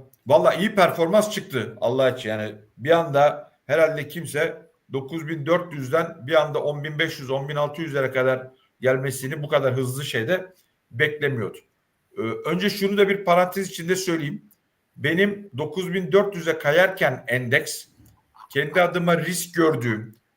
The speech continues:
düşüşün gerekçelerinden dediğim her şey de ortada duruyor bu arada. Onların hiçbiri de ortadan kalkmadı. Ama özellikle Avrupa Birliği Türkiye yakınlaşması, biraz gelen yabancı, ya bu işler iyi giderse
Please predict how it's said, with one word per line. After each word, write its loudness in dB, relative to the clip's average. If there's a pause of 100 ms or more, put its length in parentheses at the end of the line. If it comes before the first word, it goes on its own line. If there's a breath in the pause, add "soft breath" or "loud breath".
(160)
düşüşün -6
gerekçelerinden 0
dediğim -6 (220)
her 8
şey 2
de 4
ortada 2
duruyor 2
bu 2
arada. 0
Onların -4
hiçbiri -4
de 0 (220)
ortadan 0
kalkmadı. -2 (360)
Ama 0
özellikle 0
Avrupa 0
Birliği -6
Türkiye -6
yakınlaşması, -6 (680)
biraz 6
gelen 4
yabancı, 4
ya 2
bu -6
işler -2
iyi -4
giderse 2